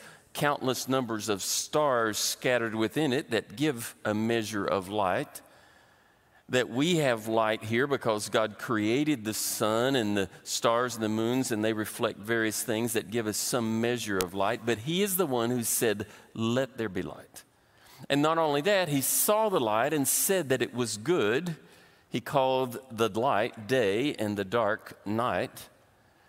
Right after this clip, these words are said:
And I believe that contrast that he created right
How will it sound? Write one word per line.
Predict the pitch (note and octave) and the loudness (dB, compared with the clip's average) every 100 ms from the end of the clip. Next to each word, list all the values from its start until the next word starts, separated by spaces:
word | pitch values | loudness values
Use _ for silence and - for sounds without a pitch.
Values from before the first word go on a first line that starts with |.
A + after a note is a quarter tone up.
| _ _ - _ C#3+ | _ _ -20 _ 0
And | C#3+ | 2
I | G#3 | 2
believe | A3+ F#3+ D3+ | 0 0 2
that | C#3+ C#3+ - | 0 0 -2
contrast | - G3+ A3+ A#3 - G#2+ G2 C3+ - C#3 | -4 0 0 -2 -2 0 2 0 -2 0
that | C#3 | 0
he | D3+ | 0
created | C#3 - D#3+ D#3+ D#3 B2 A2 G2+ | -4 -4 0 0 0 0 -2 -2
right | A#2+ A#2+ C3 E3 G#3 | -6 -2 0 0 -2